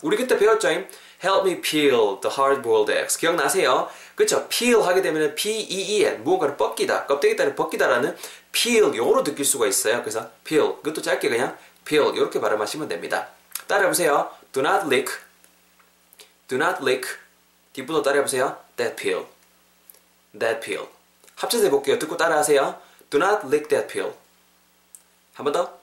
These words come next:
Do not lick that pill. 그렇죠. 요렇게 짧게 발음해 주시면 돼요. 아시겠죠? 앞부분 문장 챙겼고요. 뒷부분 문장 그냥 그거 삼켜라. 여기서 주의하실 부분은 just swallow it인데 그냥 just swallow가 붙으면서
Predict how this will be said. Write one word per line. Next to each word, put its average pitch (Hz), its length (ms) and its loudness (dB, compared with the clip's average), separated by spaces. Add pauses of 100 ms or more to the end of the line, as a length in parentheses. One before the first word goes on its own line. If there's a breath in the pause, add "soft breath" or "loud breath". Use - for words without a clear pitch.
Do 135 100 0
not 175 280 2
lick 151 220 0
that 117 200 0
pill. 95 260 -4 (640)
그렇죠. 104 360 -8
요렇게 147 280 -2
짧게 - 240 -2
발음해 98 260 -4
주시면 156 300 -10
돼요. 95 180 -10
아시겠죠? 107 500 -4 (200 loud breath)
앞부분 185 420 2
문장 135 380 2
챙겼고요. 147 600 0
뒷부분 214 360 0
문장 170 400 2 (220 loud breath)
그냥 220 220 4
그거 175 120 0
삼켜라. 175 420 2
여기서 160 320 2
주의하실 139 540 0
부분은 143 340 0 (320 loud breath)
just - 440 0
swallow 151 720 2
it인데 127 640 0 (580)
그냥 220 220 2
just - 400 0
swallow가 175 500 4
붙으면서 147 520 0